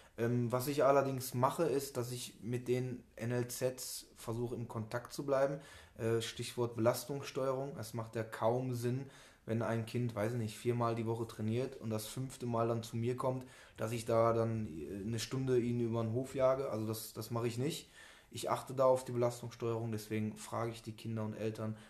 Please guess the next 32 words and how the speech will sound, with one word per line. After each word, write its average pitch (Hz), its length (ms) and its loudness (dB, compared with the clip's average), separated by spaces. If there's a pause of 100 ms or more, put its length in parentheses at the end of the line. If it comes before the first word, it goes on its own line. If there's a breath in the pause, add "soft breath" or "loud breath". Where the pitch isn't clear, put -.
und 107 160 -6
im 107 140 -2
besten 113 280 -2
Fall 104 220 -4
auch 104 180 -4
die, 98 360 -6
äh, - 100 -14
Trainer 107 380 -2
immer, 107 280 -4 (240 loud breath)
wie 110 80 -10
die 110 60 -4
Belastung 107 720 -2
innerhalb 104 240 -6
der 101 140 -6
Woche 101 260 -4
war, 95 300 -4 (300 loud breath)
damit 98 260 -6
ich 98 140 -10
da 95 200 -4
einfach 95 440 -8
auch 110 180 -14 (420)
verletzungs-, - 840 -6
äh, - 60 -12
äh, - 20 -8
äh, 92 920 -12
prophylaktisch 104 680 -4
arbeite 110 420 -4
und 117 100 -12
nicht 98 240 -10 (240 soft breath)
zu - 140 -12
viel 107 320 -2
pace. - 400 -12